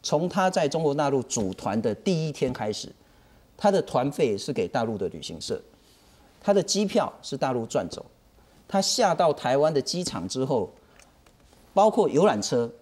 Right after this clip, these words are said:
可能都有入资在里面。他要去住饭店，现在有越来越多的，不管是有星级的还是观光旅馆，都是所谓的港资或者是中资，现在买下来。他去买的这些名产艺品店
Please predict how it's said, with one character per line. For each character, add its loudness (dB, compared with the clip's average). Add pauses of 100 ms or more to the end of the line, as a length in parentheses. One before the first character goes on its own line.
(120)
可 -2
能 0
都 2
有 4
入 0
资 -4
在 0
里 -6
面。 -8 (720)
他 2
要 6
去 -2
住 0
饭 0
店， -2
现 -6
在 2
有 0
越 4
来 2
越 0
多 0
的， -2
不 -8
管 -2
是 -4
有 -2
星 -4
级 -4
的 -4
还 -6
是 -8
观 -4
光 -2
旅 0
馆， -2 (480)
都 0
是 -4
所 -4
谓 4
的 -2 (100)
港 -4
资 -4 (640)
或 2
者 -4
是 -6
中 -2
资， -8 (480)
现 -2
在 -4
买 -12
下 -10
来。 -18 (760)
他 2
去 0
买 0
的 0
这 -2
些 -2
名 0
产 -6
艺 -4
品 -6
店 -2